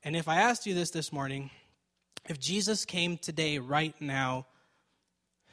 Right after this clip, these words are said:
where would you spend eternity? Would you spend it in heaven, or would you spend it in hell? And that's pretty much the question we've been trained to ask.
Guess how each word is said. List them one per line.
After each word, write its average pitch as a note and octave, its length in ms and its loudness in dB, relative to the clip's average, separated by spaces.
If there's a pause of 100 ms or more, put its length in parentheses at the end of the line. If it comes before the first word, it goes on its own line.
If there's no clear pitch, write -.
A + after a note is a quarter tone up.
(600)
where E3 160 0
would D#3 160 -2
you D3 60 -8
spend C#3 340 -6
eternity? B2+ 520 -8 (1300)
Would C#3 120 -6
you C#3 60 -4
spend D#3+ 260 -4
it D3+ 60 -2
in C#3+ 60 -4
heaven, F#3+ 500 -2 (1000)
or C3+ 80 4
would C3+ 160 4
you C3+ 80 0
spend C#3+ 280 -2
it B2+ 60 -2
in B2 120 -4
hell? A#2 340 -8 (1000)
And C3+ 140 -2
that's B3+ 220 12
pretty D#4 260 6
much F#3+ 240 4
the G3 80 2
question E3 600 2 (380)
we've D#3 200 0
been E3+ 140 2
trained D3+ 640 2 (260)
to G3+ 200 2
ask. G#3 540 2